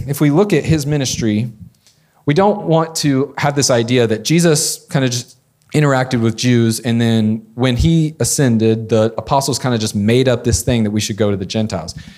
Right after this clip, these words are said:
Jesus was already doing this in his ministry. So let's go to Matthew chapter eleven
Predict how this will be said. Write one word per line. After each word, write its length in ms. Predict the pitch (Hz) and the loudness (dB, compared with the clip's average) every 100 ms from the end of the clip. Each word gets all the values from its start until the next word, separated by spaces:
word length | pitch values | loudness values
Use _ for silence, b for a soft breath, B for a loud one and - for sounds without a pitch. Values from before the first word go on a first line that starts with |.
| - | -2
Jesus 240 | 180 180 | 0 0
was 140 | 170 | 2
already 240 | 160 160 147 | 2 2 2
doing 300 | 143 127 101 | 0 0 -2
this 360 | 95 98 - - | -4 -8 -10 -8
in 100 | 110 | -4
his 160 | 113 104 | -2 0
ministry. 340 | 113 101 - | -2 -2 -4
So 120 | - | -2
let's 140 | 180 - | 0 2
go 180 | 190 | 0
to 440 | 180 - - 135 123 | 0 -2 0 0 0
Matthew 420 | 123 123 127 127 | 0 0 2 0
chapter 380 | 120 123 113 107 | 0 -2 0 0
eleven 580 | 101 101 101 80 87 92 | 0 0 -2 -4 -12 -16